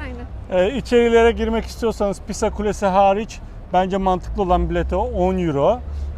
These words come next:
Speaker 2: Ama biz çok fazla böyle yapı gördüğümüz ve göreceğimiz için bunları pas geçtik. E, şehir içerisinde Pisa sadece or-, oranın adı değil,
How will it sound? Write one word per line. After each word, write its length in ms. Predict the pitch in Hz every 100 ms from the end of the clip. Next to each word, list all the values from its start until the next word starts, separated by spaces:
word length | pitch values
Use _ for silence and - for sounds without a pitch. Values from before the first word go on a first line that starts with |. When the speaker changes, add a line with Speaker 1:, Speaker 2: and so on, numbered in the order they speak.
| -
Speaker 2:
Ama 240 | 202 214 196
biz 200 | 185 - -
çok 180 | 240
fazla 400 | - 220 185 196
böyle 200 | 196 202
yapı 240 | 202 185 208
gördüğümüz 500 | 196 185 170 196 180
ve 100 | 190
göreceğimiz 600 | 180 190 175 196 208 208
için 260 | 185 226 226 - - - -
bunları 340 | 196 202 208 214
pas 300 | 214 190 -
geçtik. 420 | - - - 254 - - - - - - -
E, 80 | 175
şehir 640 | - 214 214 254 254 277
içerisinde 760 | 208 202 190 180 - 180 214 247 -
Pisa 420 | - 214 233 208
sadece 380 | - 196 190 196
or-, 260 | 190 180
oranın 400 | 254 196 196 196
adı 220 | 180 170 170
değil, 200 | 190